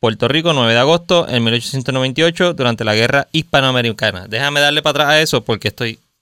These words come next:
confundido. ¿Qué está pasando, Adiel? No se te ve la cara, está ahí el, el,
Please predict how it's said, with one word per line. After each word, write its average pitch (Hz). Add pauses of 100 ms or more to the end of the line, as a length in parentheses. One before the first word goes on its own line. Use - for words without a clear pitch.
confundido. 107 (800)
¿Qué -
está 175
pasando, 190
Adiel? 196 (3000)
No 117
se 123
te 131
ve 131
la 131
cara, 117
está 117
ahí 127
el, 110
el, 107